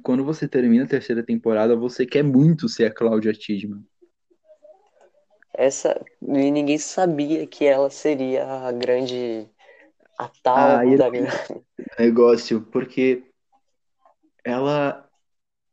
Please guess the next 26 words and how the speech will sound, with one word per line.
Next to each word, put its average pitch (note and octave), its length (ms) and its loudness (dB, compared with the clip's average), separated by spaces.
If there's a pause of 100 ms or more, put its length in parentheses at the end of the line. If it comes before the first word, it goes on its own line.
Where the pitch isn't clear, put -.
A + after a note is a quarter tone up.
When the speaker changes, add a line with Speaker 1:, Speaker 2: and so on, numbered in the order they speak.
(160)
Speaker 1:
conseguiu D3+ 500 0
ligar D3+ 380 2
elementos C3 480 2
que - 80 -4
estavam C#3+ 300 0
na C#3+ 140 4
nossa C#3+ 280 -2
cara B2+ 220 -2
o C3+ 40 -2
tempo D3+ 340 -2
todo. G#2 420 0 (3500)
Se - 140 -6
você C#3 280 0
pega A#2+ 280 4
a A2+ 40 2
primeira A2+ 320 2
temporada, A2 840 -2 (300)
a A#2 80 -6
tripleta A#2 580 0
tá D3 140 0
lá. B2 260 2
<laughs> - 300 -6 (840)
Speaker 2:
É. C3 260 4
Speaker 1:
Só - 20 4
que - 180 -10 (800)
teve D3 720 0